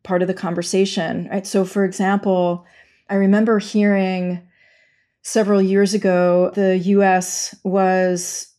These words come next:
interested in creating a marine park near, uh, Hawaii with the goal of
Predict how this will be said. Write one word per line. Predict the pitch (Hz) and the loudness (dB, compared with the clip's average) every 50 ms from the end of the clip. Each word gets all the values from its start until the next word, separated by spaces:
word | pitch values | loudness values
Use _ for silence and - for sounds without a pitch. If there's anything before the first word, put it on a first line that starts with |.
| _ _ | _ _
interested | 202 196 196 - 214 208 - - 208 196 190 185 185 180 | -2 -2 -2 -2 -6 -6 -4 -2 0 2 2 0 0 -2
in | - - 185 185 180 180 180 170 180 - - _ _ | -4 -6 -4 -4 -4 -4 -6 -6 -8 -12 -16 _ _
creating | _ - - 202 196 185 190 190 190 202 196 190 180 180 175 175 175 175 175 - - | _ -6 -4 -2 0 2 4 4 4 4 2 0 0 -2 -4 -4 -6 -6 -8 -8 -8
a | 180 185 180 180 180 180 175 175 170 - - _ _ _ - _ | -6 -4 -4 -2 -2 -2 -2 -4 -4 -6 -10 _ _ _ -16 _
marine | - 190 196 196 202 208 226 226 214 | -4 -2 0 2 4 4 2 2 0
park | - - 196 185 180 180 180 180 - - - - | -2 -2 0 2 2 0 0 -4 -8 -16 -4 0
near, | 202 190 185 190 190 185 185 190 190 - _ _ _ _ _ _ _ _ | 0 2 2 2 2 2 2 0 -2 -8 _ _ _ _ _ _ _ _
uh, | - 190 190 185 185 185 185 185 175 | -2 0 0 2 2 2 2 2 0
Hawaii | 175 202 190 190 196 208 214 202 185 180 175 175 175 180 - - | 0 0 2 2 4 4 2 2 2 0 0 -2 -2 -4 -6 -6
with | 190 185 196 190 - | -2 -2 -2 0 0
the | 208 185 | -2 -2
goal | 196 - 202 202 220 247 233 196 175 - - - 190 190 - _ _ _ _ _ _ _ | 0 0 2 2 4 4 2 2 0 0 -2 -4 -6 -8 -12 _ _ _ _ _ _ _
of | - 202 196 190 185 185 185 185 175 | -2 0 2 2 4 4 2 2 -2